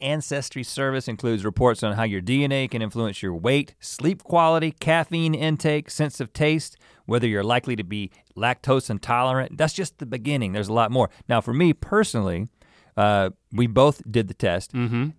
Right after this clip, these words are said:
Speaker 1: and I learned about some of my propensities towards certain illnesses and also how my,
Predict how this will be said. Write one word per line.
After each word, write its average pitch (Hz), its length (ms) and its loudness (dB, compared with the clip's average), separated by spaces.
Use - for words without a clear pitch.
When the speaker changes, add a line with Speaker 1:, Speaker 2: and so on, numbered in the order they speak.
Speaker 1:
and 107 460 0
I 160 200 4
learned 151 340 2
about 123 320 2
some 139 140 -2
of 123 80 2
my 113 160 2
propensities 120 1160 0
towards 107 480 0
certain 110 600 0
illnesses 170 720 4
and 110 120 -4
also 117 540 2
how 101 540 2
my, 92 680 2